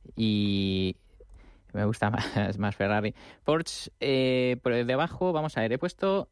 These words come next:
la Porsche P A H tres. Cuidado porque luego hay otra por ahí, P novecientos once, ¿vale? Ahora la veremos. Eh, nada, esto es bajista y débil por ahora nada. Vamos a ver con P novecientos once, lo mismo, bajista y débil por ahora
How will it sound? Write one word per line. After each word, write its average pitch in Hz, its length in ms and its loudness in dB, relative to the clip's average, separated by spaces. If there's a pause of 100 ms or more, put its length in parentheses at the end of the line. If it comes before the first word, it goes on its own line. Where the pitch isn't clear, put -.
(140)
la 127 200 -2
Porsche 160 500 -4
P 139 180 0
A 156 80 2
H 143 320 2
tres. - 500 0
Cuidado 110 220 2
porque - 240 -2
luego 143 180 2
hay 139 120 4
otra 131 180 2
por 120 160 0
ahí, 120 280 2 (540)
P 123 160 2
novecientos 113 520 0
once, 101 280 -2
¿vale? 131 220 2
Ahora 107 140 2
la 104 80 2
veremos. 110 340 0 (460)
Eh, 123 420 4
nada, 120 120 2
esto 113 160 -2
es 117 60 0
bajista 113 440 -2
y 107 60 0
débil 110 180 0
por 110 140 -2
ahora 107 220 0
nada. 175 420 0 (560)
Vamos 139 260 -2
a 135 100 -2
ver 127 100 -4 (260)
con 127 840 2
P 135 100 2
novecientos 123 680 0
once, 190 480 2
lo 120 140 2
mismo, 104 380 0
bajista 107 340 -2
y 117 40 4
débil 135 180 0
por 107 140 0
ahora 131 300 0